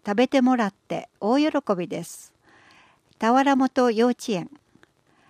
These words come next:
三枚目。よろしくね集会。入園児と年長児が初めて触れ合い遊びをしました。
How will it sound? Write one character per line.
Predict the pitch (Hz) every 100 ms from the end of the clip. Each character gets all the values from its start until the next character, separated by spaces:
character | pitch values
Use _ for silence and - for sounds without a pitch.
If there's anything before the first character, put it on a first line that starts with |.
| _ _ _
三 | - - 254 294 285
枚 | 277 262
目。 | 240 233 - _ _ _ _ _ _ _ _ _ _ _
よ | - 247
ろ | 302
し | - -
く | 294
ね | 277 285 311
集 | - 302 277
会。 | - 165 - _ _ _ _ _ _ _ _ _ _ _ _ 311
入 | 269 311
園 | 320 294 240
児 | 190
と | - 175 - - -
年 | 240 285
長 | - 294 247
児 | 196
が | 170 156 - - _ _ _ _ _
初 | - 269 302
め | 302 254
て | - 160 - _ -
触 | 226
れ | 262 285
合 | 285
い | 277
遊 | 262 - 254
び | 208
を | 175
し | - 185
ま | 180
し | - -
た。 | -